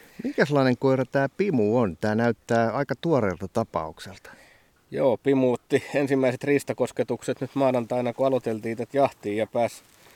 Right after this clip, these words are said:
Speaker 2: useampia kyyhkysiä, sai löytääkin. Ja varsinaisessa noudossa oli vielä ongelmia, ettei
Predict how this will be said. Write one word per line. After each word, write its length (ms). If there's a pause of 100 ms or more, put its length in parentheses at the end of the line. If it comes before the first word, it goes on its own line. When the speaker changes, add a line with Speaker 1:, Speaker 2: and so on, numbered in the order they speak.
(420)
Speaker 2:
useampia 460
kyyhkysiä, 540 (640)
sai 260
löytääkin. 720
Ja 100 (1120)
varsinaisessa 560
noudossa 600
oli 160
vielä 200 (440)
ongelmia, 580
ettei 380